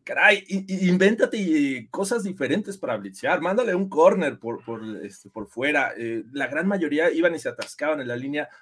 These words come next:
Mahomes tenía el tiempo para lanzar. Incluso hasta ya lesionado, lanzó un pase así a, a Valdez Scantling brincando. O sea,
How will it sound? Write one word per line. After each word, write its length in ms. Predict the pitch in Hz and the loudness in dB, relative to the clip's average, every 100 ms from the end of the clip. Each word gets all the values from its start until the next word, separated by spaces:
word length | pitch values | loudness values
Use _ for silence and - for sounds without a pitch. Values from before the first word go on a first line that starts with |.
| _ | _
Mahomes 300 | 120 147 156 | -10 -8 -6
tenía 180 | 139 139 | -4 -4
el 120 | 139 | -4
tiempo 280 | 139 143 139 | -4 -4 -4
para 160 | 127 123 | -6 -4
lanzar. 260 | 120 - 285 | -4 -6 -8
Incluso 300 | 285 233 - | -8 -10 -10
hasta 300 | - 185 - | 0 0 0
ya 200 | - 196 | 4 4
lesionado, 580 | 302 - 143 143 165 - | 6 2 4 4 4 0
lanzó 380 | 139 127 123 151 | -2 -2 -2 -6
un 100 | 180 | -2
pase 260 | 165 160 143 | -2 0 -2
así 260 | 120 131 135 | -2 -2 -2
a, 120 | 104 | -2
a 60 | 107 | -4
Valdez 320 | 110 117 123 | -6 -8 -12
Scantling 520 | - 135 113 139 147 - | -4 -4 -4 -8 -8 -12
brincando. 760 | 104 139 123 156 156 127 - - | -2 0 2 4 4 4 -8 -14
O 160 | - | -6
sea, 200 | 135 127 | -2 -2